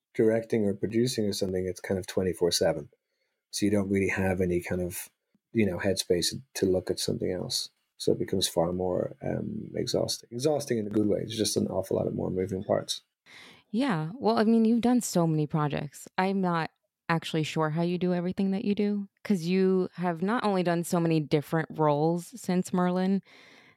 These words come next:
Speaker 2: but you've also just taken on production roles that are so different. And I wonder if in movies that you've directed, like Cold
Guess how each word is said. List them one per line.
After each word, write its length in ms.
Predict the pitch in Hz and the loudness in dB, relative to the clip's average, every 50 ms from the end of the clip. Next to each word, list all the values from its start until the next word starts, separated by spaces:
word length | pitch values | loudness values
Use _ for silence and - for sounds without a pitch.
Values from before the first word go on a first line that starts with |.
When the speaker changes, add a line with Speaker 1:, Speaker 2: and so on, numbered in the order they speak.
| _ _ - | _ _ -2
Speaker 2:
but 300 | 160 185 175 165 - - | 2 2 2 4 2 2
you've 200 | 175 180 160 165 | 2 2 4 4
also 300 | 160 165 - - 170 156 | 2 2 2 2 0 2
just 240 | - 165 147 - | 2 0 -2 0
taken 260 | - 175 165 - 160 160 | -2 -2 0 2 2 2
on 280 | 151 143 143 147 - - _ _ _ _ | 2 2 0 -2 -4 -6 _ _ _ _
production 480 | - 185 170 - 147 147 - - 180 170 | 0 0 2 2 0 0 0 0 2 4
roles 220 | 175 180 180 185 175 | 4 4 4 4 4
that 120 | 185 185 | 2 2
are 80 | 185 190 | 2 0
so 200 | 170 - 202 196 | 0 0 0 0
different. 560 | 185 196 196 - - 214 214 220 214 - - - _ _ _ _ _ - - - _ _ _ - | 2 0 -2 -2 0 0 0 0 -2 -4 -8 -14 _ _ _ _ _ -20 -20 -20 _ _ _ 0
And 420 | 180 185 180 175 170 170 170 160 - _ _ _ _ - | 2 4 4 4 4 4 2 0 -2 _ _ _ _ 0
I 120 | 190 185 170 | 0 2 4
wonder 540 | 170 185 185 196 196 202 196 196 196 - - _ _ _ _ _ | 4 4 4 4 4 4 4 2 0 -2 -4 _ _ _ _ _
if 220 | - 175 160 - - _ _ _ _ _ _ - | -2 -2 -2 -4 -8 _ _ _ _ _ _ 0
in 300 | 202 208 208 208 208 208 | 2 4 4 4 4 4
movies 360 | 220 233 226 262 262 233 196 | 4 4 4 4 4 4 4
that 120 | 185 185 165 | 2 2 2
you've 140 | 180 170 | 0 0
directed, 360 | 165 170 165 165 - 170 156 147 | 0 0 0 0 0 -2 -2 0
like 180 | 151 - - | -2 -2 -4
Cold 560 | - - - 175 165 160 156 156 156 151 147 | -4 0 2 4 4 6 6 4 2 2 0